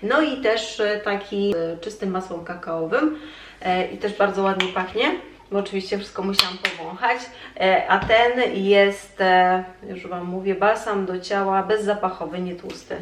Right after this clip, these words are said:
No i sprawdźmy. Ojej, <laughs> świetnie, brawo ja. No, rzeczywiście jest bezzapachowy. Tak, jest bezzapachowy. Znaczy, ja nie lubię, nie, może nie, nie lubię, wolę, kiedy ten balsam pachnie,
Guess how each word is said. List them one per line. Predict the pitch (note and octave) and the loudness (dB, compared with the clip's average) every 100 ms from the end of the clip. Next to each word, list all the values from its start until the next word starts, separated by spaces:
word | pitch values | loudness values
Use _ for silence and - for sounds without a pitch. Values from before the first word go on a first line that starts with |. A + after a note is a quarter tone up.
| - | -2
No | G#3 G3+ | -2 -2
i | |
sprawdźmy. | - F#3 - G3+ G#3+ - - _ _ - - - - - _ - | -10 -12 -8 -8 -8 -12 -20 _ _ -10 -10 -14 -20 -20 _ -10
Ojej, | E3 D#3 - - - - - | -8 -10 -12 -16 -18 -20 -20
<laughs> | _ _ _ _ - | _ _ _ _ -20
świetnie, | - - - - | -18 -18 -18 -14
brawo | - - | -10 -10
ja. | - - - - - _ _ _ | -10 -10 -14 -20 -20 _ _ _
No, | A#3+ A3+ | -12 -10
rzeczywiście | G#3+ G#3+ F#3+ - - - - | -10 -8 -8 -10 -18 -18 -6
jest | G3 F#3 | -4 -4
bezzapachowy. | F3 E3+ F3 F3 - D#3 - C4 B3+ - - _ _ _ _ _ _ _ _ _ | -8 -8 -10 -10 -12 -8 -4 -4 -6 -18 -20 _ _ _ _ _ _ _ _ _
Tak, | - - A#3 | 0 0 0
jest | A#3 | -2
bezzapachowy. | G#3+ F#3+ G3+ F#3 F#3 | 0 2 2 0 -4
Znaczy, | B3 - D#4+ | -4 2 6
ja | D4+ | 6
nie | F4 | 4
lubię, | D4+ A3+ G3+ - - - F#3 - G3+ - - - - F#3+ | 0 4 2 2 -12 -14 -14 -14 -20 -20 -20 -20 -12 -6
nie, | G#3 G3+ | -4 -4
może | F#3 F3+ F3+ | -4 -6 -8
nie, | F3+ | -8
nie | F3 | -8
lubię, | E3 D#3+ - - | -8 -8 -10 -14
wolę, | E3+ A#3+ G3 F3+ A#3 - | 2 6 6 4 -2 0
kiedy | G3 G#3 | -2 -2
ten | G#3 F#3+ F#3+ | -4 -4 -4
balsam | F#3 G3+ A3+ A3 | -4 -4 -6 -6
pachnie, | - - - A3 | -6 -6 -4 -2